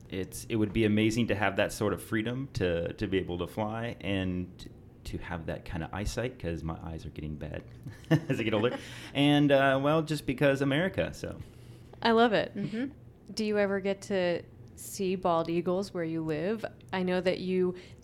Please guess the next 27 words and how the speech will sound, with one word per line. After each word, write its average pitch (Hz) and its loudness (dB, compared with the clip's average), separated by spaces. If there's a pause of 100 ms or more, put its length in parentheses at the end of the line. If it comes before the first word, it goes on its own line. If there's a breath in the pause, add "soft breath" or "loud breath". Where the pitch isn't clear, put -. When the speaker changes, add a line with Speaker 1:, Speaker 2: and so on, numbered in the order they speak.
Speaker 2:
did 185 0
a 180 4
preceptorship 190 -2 (140)
in 180 -4
Oregon 180 2 (120)
and 175 0
that 175 2
you 180 2
have 175 0 (240)
lived 180 2
in 185 0
a 175 -2
few 185 -4
different 175 -2
locations, 180 -4
and 175 -4
I - -6
know 185 0
that 180 -2
in 175 -4
Washington 202 -4
you 175 -6
can 277 -2
see 156 -4
bald 160 0
eagles, 165 -2
but 170 0